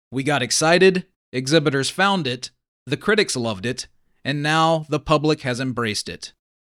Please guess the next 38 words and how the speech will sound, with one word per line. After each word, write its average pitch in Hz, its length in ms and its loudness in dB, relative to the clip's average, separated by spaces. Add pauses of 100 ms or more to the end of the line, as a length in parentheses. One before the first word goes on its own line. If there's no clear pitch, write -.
(560)
What 196 260 2
drives 143 500 0
this 135 180 -4
kind 131 260 -2
of 123 80 -6
success? - 720 -2 (640)
We 139 120 -2
spent 175 280 0
last 175 320 2
week 139 240 0
detailing 160 520 2
the 135 80 -2
studio's 156 460 4
marketing 143 520 2
efforts, 113 400 -6
which 143 180 -4
were 151 140 4
a 143 40 4
huge 202 360 2
part 190 200 2
of 110 120 -6
that 120 120 -2
equation. 113 640 0 (760)
But 139 120 -2
here's 208 240 0
what's 175 180 4
fascinating 139 640 0
about 113 240 -2
a 107 40 -4
movie 156 280 4
like 131 240 -2
Speed, 104 580 0
and 120 160 -8
Sherrick 185 380 2
said 139 240 0
it 139 140 -4
right 127 340 -4
there. 90 440 -6